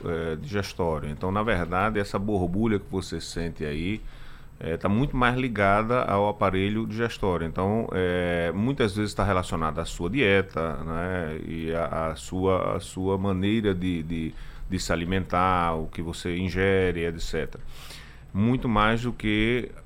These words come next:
qualquer outra alteração no aparelho urinário e no aparelho genital masculino, onde fica a próstata. Então, na verdade, isso aí não tem relação nenhuma com a próstata. O fato de você ter um P S A normal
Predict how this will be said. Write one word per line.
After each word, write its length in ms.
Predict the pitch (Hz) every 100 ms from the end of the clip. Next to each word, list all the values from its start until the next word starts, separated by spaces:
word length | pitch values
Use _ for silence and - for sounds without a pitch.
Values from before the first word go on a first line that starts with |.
| -
qualquer 580 | - 98 98 117 123 131
outra 680 | 107 113 113 113 113 113 107
alteração 760 | 107 101 104 95 - 87 95
no 140 | 101 98
aparelho 500 | 98 90 90 95 101
urinário 580 | 110 98 90 95 113 131 - - - - - -
e 240 | 95 95
no 100 | 95
aparelho 380 | 92 92 98 101
genital 500 | 82 101 110 85 92
masculino, 460 | 95 - 107 110 120
onde 100 | 120
fica 260 | 120 131
a 20 |
próstata. 400 | - 87 78 76
Então, 280 | 78 92 92 101
na 100 | 101
verdade, 400 | 110 104 107 117
isso 100 | 113
aí 80 | 110
não 100 | 113
tem 140 | 113
relação 420 | 117 120 107 123
nenhuma 420 | 127 143 117 127 139
com 100 | 147
a 60 |
próstata. 460 | - 76 71 - 80
O 100 | 85
fato 300 | - 123 135
de 80 | -
você 100 | 131
ter 100 | 127
um 100 | 123
P 100 | 117
S 240 | 113 -
A 80 | 107
normal 580 | 104 92 87 95 117